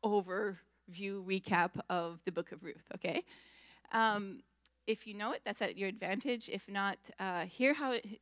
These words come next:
here's the main points that I'd like to share. Um, uh, Ruth and Naomi. So, uh, Elimelech and Naomi, husband and wife, head to, um, Moab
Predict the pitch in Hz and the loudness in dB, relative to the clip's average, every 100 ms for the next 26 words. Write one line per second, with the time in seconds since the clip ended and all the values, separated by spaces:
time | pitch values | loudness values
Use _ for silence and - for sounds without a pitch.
0 | _ - 294 311 339 302 247 226 220 220 | _ -2 4 4 6 6 8 8 8 4
1 | 208 - - 196 - - - - _ _ | 0 -4 -2 -2 -2 -14 -16 -18 _ _
2 | _ - 185 180 - 175 - 131 67 _ | _ -2 0 2 0 -2 -2 -2 -6 _
3 | _ _ _ _ _ _ _ _ _ 220 | _ _ _ _ _ _ _ _ _ -2
4 | 208 180 131 - _ - - - _ _ | -2 -2 -8 -20 _ -20 -20 -20 _ _
5 | _ _ _ - 220 208 202 196 277 349 | _ _ _ 2 6 6 6 6 6 6
6 | - 262 254 220 202 175 165 - 226 220 | 6 4 6 6 4 0 -6 0 4 4
7 | - _ - 214 196 - 247 294 311 269 | 2 _ 2 4 4 6 8 8 6 4
8 | 269 - - - 220 208 196 196 180 - | 2 -2 -4 4 4 4 0 -6 -8 -8
9 | 214 214 196 196 202 156 233 - - 208 | 0 2 4 0 0 -2 -4 -4 -2 0
10 | 226 233 220 185 160 202 - - 196 196 | 0 -2 -2 -2 -2 -4 -10 -6 -2 -2
11 | 180 - 196 180 170 160 _ 175 165 156 | -2 -6 -2 0 0 -2 _ -6 -4 -6
12 | 95 90 - _ _ - 190 180 175 180 | -8 -12 -16 _ _ -6 -2 0 -2 -6
13 | - | -6